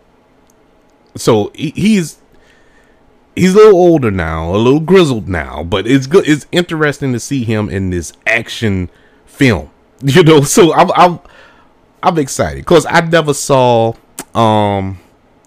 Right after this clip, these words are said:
Colin Firth in an action film either, you know? I thought, ah, I couldn't picture it. That's why that movie, that's why the first film caught me by surprise. And when I s-, went to go see it, Colin Firth was a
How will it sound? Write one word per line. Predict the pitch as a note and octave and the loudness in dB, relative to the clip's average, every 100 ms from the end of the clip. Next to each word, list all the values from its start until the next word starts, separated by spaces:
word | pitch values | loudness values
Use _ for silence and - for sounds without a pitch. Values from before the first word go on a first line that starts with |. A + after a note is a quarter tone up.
| _ | _
Colin | - D3 C3+ | 0 2 2
Firth | A2+ - F3 A2 - _ _ _ _ _ _ - | 0 0 0 0 -6 _ _ _ _ _ _ -4
in | A#2+ | -2
an | A2 D#2+ | -2 -2
action | A2 A2+ - A2+ | -4 -6 -6 -6
film | - G#2 F#2+ G2 F2+ _ _ - | -4 -4 -2 -4 -8 _ _ 0
either, | C4+ A3+ D#2 | 2 2 0
you | D#2+ A2 | -4 0
know? | A#2+ D#3 | 2 2
I | D3+ | 0
thought, | G3 C#3 C3+ | -2 -2 0
ah, | A2 A2 G#2 D#2 - - - | -2 0 0 -2 -8 -18 -12
I | - | -6
couldn't | - A#3 C3 | -2 0 0
picture | - G3 - D2 | 0 0 -2 -8
it. | - | -4
That's | - G#3+ | 0 2
why | C#4 A#3+ | 4 4
that | G3+ F#3 | 2 2
movie, | F#3+ F3 E3 - - _ - | 0 -2 -4 -10 -20 _ -4
that's | G3+ G3 | -4 -2
why | G3+ | -4
the | C#3+ | -4
first | - G#3 G#3 | 0 0 0
film | - C3+ A#2 A2 - | -2 0 0 -4 -6
caught | - D#3+ | -2 0
me | C3+ | 0
by | A2 | -4
surprise. | F#2 - - A#3+ - - - - - - _ _ - | -6 -4 -2 -2 -2 -12 -20 -20 -20 -20 _ _ -4
And | C#3 A#2+ A#2 F#2+ _ | 0 0 -2 -6 _
when | - E2+ | -14 -10
I | D#2+ | -8
s-, | D#2 - | -10 -12
went | - E2+ | -8 -8
to | B2+ | -4
go | C3+ D#3 | -2 -2
see | - F#3+ D#3+ | -4 -4 -4
it, | - _ _ _ - | -6 _ _ _ -8
Colin | A3+ F#3+ | -4 -4
Firth | A2 A#3+ C4 | -4 -2 -2
was | G2+ - | -4 -12
a | - | -18